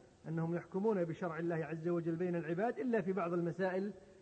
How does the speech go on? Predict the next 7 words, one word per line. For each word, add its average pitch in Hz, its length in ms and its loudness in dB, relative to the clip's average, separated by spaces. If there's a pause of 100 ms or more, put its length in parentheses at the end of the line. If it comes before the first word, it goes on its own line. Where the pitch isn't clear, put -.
(100)
التي 180 300 0
تغلبهم 170 500 2
فيها 165 180 0
الأهواء 156 400 0
والشهوات 160 800 -2
والمصالح. 151 640 -4
نعم. 127 220 -6